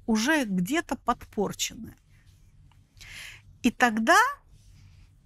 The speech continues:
ребенку для, ну, вот этой неидеальной мамы очень трудно, ну, для нее что-то делать. Вот очень важно помочь ребенку выстроить отношения с учительницей, как с идеальной мамой, для которой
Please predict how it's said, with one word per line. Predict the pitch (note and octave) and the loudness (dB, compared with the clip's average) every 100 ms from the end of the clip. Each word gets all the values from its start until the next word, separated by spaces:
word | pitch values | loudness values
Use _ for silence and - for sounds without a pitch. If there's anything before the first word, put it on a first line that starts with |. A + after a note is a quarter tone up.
| - - - - - | -20 -20 -20 -10 0
ребенку | G#3 A3 D#4+ E4+ B3+ | 2 4 4 2 0
для, | F#3+ F#3+ B3 B3 | 0 2 2 0
ну, | - A3 | 0 0
вот | A#3+ A3 | 0 0
этой | A3+ A3+ G#3+ | -2 0 0
неидеальной | G#3+ G#3+ A3 A#3 A3 A3+ | 2 2 2 2 2 0
мамы | F4 G4 C#4+ | 0 0 -2
очень | C4 B3+ - A3 | -2 -2 -2 -4
трудно, | - B3+ B3+ F3+ F3 - - - | -4 0 0 0 -4 -8 -14 -4
ну, | A#3+ A#3 F#3 - | -2 -2 -4 -6
для | F#3+ G3+ | -2 0
нее | A3+ A#3 C4+ | 2 2 0
что-то | - G#3+ F#3+ | -4 -4 -2
делать. | F3 E3+ - F3+ - - - _ - - - - | -4 -6 -10 -16 -18 -20 -20 _ -20 -20 -20 -8
Вот | A3+ - | -6 0
очень | D#4 C#4+ A3 | 0 2 4
важно | E4 D4+ C4 | 4 4 2
помочь | G#3+ A3+ B3+ B3+ G3 | 0 0 2 0 -2
ребенку | G#3 A3 G#4 A4+ - G#3 - - - - | -4 -2 -2 -4 -8 -8 -8 -20 -12 0
выстроить | A#3+ E4 - G#3+ G3 | 2 2 0 -2 -2
отношения | F#3 G3 - C4 A3+ F#3 | -6 -4 -2 -2 -2 -6
с | - - | -10 -10
учительницей, | - - A#4 A#4+ A3 F#3 F#3 - - - G#3 - - - - - | -6 -6 -6 -4 -2 -2 -4 -8 -10 -10 -14 -20 -20 -20 -20 -2
как | C#4+ D#4+ | 0 0
с | - | 0
идеальной | G3 G3+ G#3+ G#3+ G3 | 0 2 2 0 -2
мамой, | F3+ G3 G#3 G#3 | -2 -4 -6 -2
для | G3+ | 0
которой | A#3+ A#3+ - F#4+ G4+ C#4+ | 2 -2 4 4 4 2